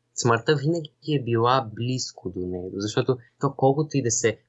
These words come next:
бориш с тази болест, никога не знаеш кога ще наделее, защото той знае, че я има. И тази близост е едно постоянно напрежение, с което ти няма как да не мислиш за нея, защото тя просто е там, а то това е най-,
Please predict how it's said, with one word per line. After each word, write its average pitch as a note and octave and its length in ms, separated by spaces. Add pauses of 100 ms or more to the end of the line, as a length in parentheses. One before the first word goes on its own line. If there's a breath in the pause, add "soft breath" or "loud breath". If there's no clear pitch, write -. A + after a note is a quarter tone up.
бориш A#2 200
с A2+ 200
тази A#2 200
болест, C#3 300
никога D3 300
не C#3 120
знаеш B2+ 400
кога A#2 460 (220)
ще - 160
наделее, G2+ 640 (220)
защото A2 220
той A#2 140
знае, A2 220
че - 120
я F#2 120
има. F#2+ 200 (240)
И A#2+ 280 (340)
тази C#3+ 340
близост B2+ 680
е B2+ 40
едно B2+ 220
постоянно B2+ 600
напрежение, A2 680 (720)
с - 140
което A#2 640
ти C3+ 280
няма B2 300
как C3 140
да A2+ 100
не G#2+ 80
мислиш G#2 300
за F2 120
нея, F2 300 (280)
защото A2+ 340
тя A2+ 200
просто A#2+ 300
е A#2 100
там, G2 220
а F#2 40
то F#2+ 100
това G2+ 180
е - 20
най-, G2+ 260